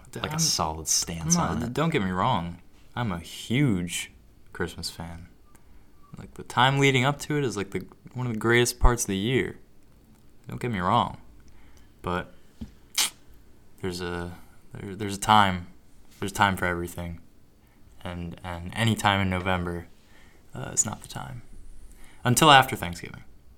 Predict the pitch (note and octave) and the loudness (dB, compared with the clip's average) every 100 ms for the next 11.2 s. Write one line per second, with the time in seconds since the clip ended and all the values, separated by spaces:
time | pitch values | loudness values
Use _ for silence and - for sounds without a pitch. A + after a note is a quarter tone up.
0 | - - D#3+ D3 D#3 C#3+ D#3 D3 D3 D3 | -14 -6 -4 -2 -4 -4 -4 -2 -2 -2
1 | C#3+ G#2+ G2+ - - - - - - - | -4 -4 -6 -10 -12 -14 -18 -20 -10 0
2 | G2 F2+ F2 - - - - - - - | 2 0 -2 -6 -6 -8 -18 -20 -20 -20
3 | - - - C#3+ B2+ B2 A#2+ A#2 - - | -6 2 8 10 12 12 12 8 4 -16
4 | _ _ - A2 G#2+ G#2+ G2+ G2 - - | _ _ 6 8 8 8 4 0 -2 -6
5 | - _ _ _ _ _ _ _ _ - | -8 _ _ _ _ _ _ _ _ 2
6 | A2 C3 D3 G#2 - - _ _ - F#2+ | 8 10 10 8 4 0 _ _ -16 -12
7 | - B2 A2 G2+ F#2+ A2 G2+ F#2+ F#2+ F#2+ | -2 0 2 0 2 2 2 0 0 -2
8 | F#2+ - G#2+ G#2 - G#2+ F#2+ G2 F#2 F#2 | -2 -4 -2 -2 2 4 4 2 2 2
9 | F#2 - G2 F#2+ F#2+ F#2+ - - - - | 0 -4 -6 -4 -2 -2 -6 -12 -14 -10
10 | - A#2 A2+ G#2 G2 - - B2 B2 G2 | 0 2 2 2 0 0 0 4 4 4
11 | F2 | 0